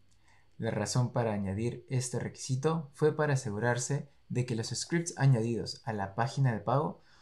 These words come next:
fueran agregados conscientemente, y así, al solo añadir los scripts necesarios,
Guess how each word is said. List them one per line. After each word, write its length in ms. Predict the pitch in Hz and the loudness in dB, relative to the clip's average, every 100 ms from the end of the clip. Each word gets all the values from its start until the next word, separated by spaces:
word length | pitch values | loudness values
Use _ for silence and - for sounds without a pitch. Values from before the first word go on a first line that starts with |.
| - _ - | -20 _ -2
fueran 340 | 156 156 156 | 2 2 0
agregados 720 | 127 117 113 120 127 135 - - | 0 0 2 2 0 0 -6 -12
conscientemente, 1120 | 113 98 92 - 131 117 117 110 107 95 - - _ - - _ _ | -8 -6 -4 2 2 2 -2 -2 -2 -4 -8 -18 _ -20 -20 _ _
y 180 | 139 127 | 0 0
así, 520 | 127 - 170 151 165 _ _ _ _ _ _ _ - - | 2 2 2 0 -6 _ _ _ _ _ _ _ -12 0
al 240 | 120 101 | 0 0
solo 420 | - 151 127 107 | 0 4 4 2
añadir 400 | 107 107 104 117 | 0 0 0 0
los 160 | 104 101 | -2 -4
scripts 420 | 120 - 139 135 | -6 0 0 2
necesarios, 680 | 160 185 180 139 135 160 - | 0 0 2 2 2 0 -6